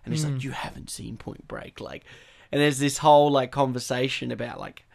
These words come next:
Speaker 1: and, and they're having, it's a bromance film and that, it's a
Speaker 2: Yep.
Speaker 1: bromance action film.
Speaker 2: Yep.
Speaker 1: Um, that definitely has that, like, a, a British way of handling the
Speaker 2: Sure, it's
Speaker 1: homoerotic
Speaker 2: more of a
Speaker 1: subtext.
Speaker 2: straight British comedy.
Speaker 1: Yeah,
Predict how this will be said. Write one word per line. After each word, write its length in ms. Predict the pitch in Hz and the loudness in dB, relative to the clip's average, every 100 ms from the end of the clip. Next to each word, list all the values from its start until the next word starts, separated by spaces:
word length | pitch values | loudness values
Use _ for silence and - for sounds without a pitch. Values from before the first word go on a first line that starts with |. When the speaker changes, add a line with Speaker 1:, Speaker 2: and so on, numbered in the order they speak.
| _ _ _ - | _ _ _ -8
Speaker 1:
and, 200 | 135 123 - | -6 -6 -10
and 180 | - 139 | -4 0
they're 120 | 139 156 | 4 4
having, 300 | 156 143 131 | 4 0 -2
it's 220 | 127 - | -4 -2
a 40 | |
bromance 520 | 127 135 135 127 120 - | 2 4 4 2 -2 -2
film 240 | 131 120 | -2 -2
and 80 | 123 | 0
that, 140 | 165 | 0
it's 100 | - | 0
a 40 | 123 | -4
Speaker 2:
Yep. 60 | |
Speaker 1:
bromance 420 | 131 127 139 120 131 | 2 4 2 0 -2
action 340 | 156 - 135 | -4 -4 -6
film. 320 | - 107 90 165 | -6 -10 -8 -2
Speaker 2:
Yep. 200 | 143 - _ _ _ _ _ - | -2 -2 _ _ _ _ _ -8
Speaker 1:
Um, 300 | 113 123 110 - | -2 -2 -2 -4
that 140 | 139 | 0
definitely 380 | 151 135 131 127 | 2 2 2 2
has 240 | 135 135 | 2 2
that, 260 | 131 123 - | 2 2 0
like, 380 | 131 107 - _ | -4 -4 -10 _
a, 120 | - 160 | 2 2
a 160 | - | 2
British 540 | 127 151 156 160 147 - | -6 -2 2 2 2 2
way 220 | 139 127 | 0 0
of 100 | 117 | -2
handling 560 | 131 123 113 110 117 117 | -2 -2 -2 -6 -6 -4
the 40 | |
Speaker 2:
Sure, 340 | 117 185 135 123 | 2 4 4 2
it's 80 | 120 | -2
Speaker 1:
homoerotic 220 | - 139 | -4 -2
Speaker 2:
more 140 | 156 151 | 0 0
of 60 | |
a 40 | - | -2
Speaker 1:
subtext. 60 | |
Speaker 2:
straight 420 | - - 139 120 | -4 0 0 0
British 440 | - 135 120 - - - | -6 -6 -6 -10 -12 -10
comedy. 560 | 175 151 151 120 107 131 - - - - | 0 0 2 -4 -8 -14 -18 -20 -20 -8
Speaker 1:
Yeah, 280 | - 82 | -8 -8